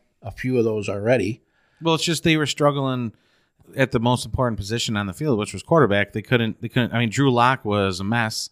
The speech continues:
Speaker 1: Right.
Speaker 2: You know, and then Teddy Bridgewater couldn't stay healthy.
Speaker 1: Yep.
Speaker 2: Um, like normal, and it was just back and forth thing, and then somehow, some way, they were able to get Russ-,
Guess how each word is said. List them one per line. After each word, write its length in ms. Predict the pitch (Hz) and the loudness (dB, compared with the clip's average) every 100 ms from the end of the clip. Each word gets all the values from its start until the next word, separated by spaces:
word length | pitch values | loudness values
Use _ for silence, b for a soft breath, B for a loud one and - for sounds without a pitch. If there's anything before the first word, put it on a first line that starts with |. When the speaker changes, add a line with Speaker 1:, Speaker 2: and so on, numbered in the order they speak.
| _ | _
Speaker 1:
Right. 300 | 101 95 - | 2 2 0
Speaker 2:
You 120 | 110 | -4
know, 260 | 107 107 107 | 2 2 2
and 100 | 110 | 2
then 280 | 110 104 92 - | -2 -2 -8 -2
Teddy 180 | 123 | -2
Bridgewater 520 | 107 117 104 110 107 104 | 2 0 2 2 2 0
couldn't 200 | 113 98 | -4 -6
stay 180 | - 95 | -8 -2
healthy. 580 | 147 147 147 143 143 b b | -2 0 -2 -2 -4 b b
Speaker 1:
Yep. 300 | 127 - _ 107 | -6 -6 _ -2
Speaker 2:
Um, 460 | 104 104 101 98 - 80 | 0 2 0 -4 -12 -4
like 180 | 113 135 | -4 0
normal, 480 | 156 143 139 135 | 0 2 0 0
and 100 | 120 | 0
it 60 | 120 | 0
was 160 | 117 104 | 0 0
just 340 | 120 104 - | 0 -2 -2
back 220 | 120 117 | -2 -2
and 120 | 107 - | -4 -2
forth 260 | 123 139 | -2 0
thing, 220 | 113 104 | -2 -2
and 120 | 104 101 | -4 -4
then 220 | 101 92 | -6 -6
somehow, 460 | - 117 113 110 | -4 -4 -2 -2
some 200 | 101 107 | -2 -6
way, 200 | 107 110 | -4 -4
they 160 | 104 107 | -4 -4
were 140 | 104 | -4
able 240 | 104 101 95 | -4 -6 -8
to 80 | 98 | -8
get 180 | 95 | -8
Russ-, 360 | 78 104 - | -4 -6 -6